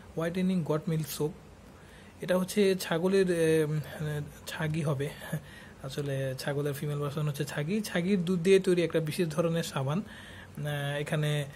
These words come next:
উম, যেটাতে ব্যবহার করা হয়েছে, এ, ছা-, আপনার ছাগির পাউডার মিল্ক, ল্যাকটিক অ্যাসিড, সোডিয়াম হাইড্রোক্সাইড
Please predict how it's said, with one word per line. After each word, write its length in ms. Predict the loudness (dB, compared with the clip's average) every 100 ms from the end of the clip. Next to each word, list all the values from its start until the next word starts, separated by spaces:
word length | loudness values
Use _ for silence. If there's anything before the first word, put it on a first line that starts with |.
| -14 -18 -12
উম, 320 | -6 -4 -2 -2
যেটাতে 320 | 0 2 4
ব্যবহার 340 | 4 4 2
করা 220 | 2 2
হয়েছে, 480 | 2 0 0 0 0
এ, 340 | 0 -2 0 -2
ছা-, 140 | -2 -2 -2 -4 -8 -10
আপনার 280 | -6 -4 -4
ছাগির 420 | -4 -4 -4 -4 0
পাউডার 340 | 0 2 0
মিল্ক, 300 | 0 0 -2 -8 -16 -20 -8
ল্যাকটিক 360 | -4 -4 -2 -2
অ্যাসিড, 400 | -2 -2 -4 -4 -6 -10 -20 -14
সোডিয়াম 420 | -6 -4 0 -2
হাইড্রোক্সাইড 680 | -2 -4 -2 -4 -4 -4 -4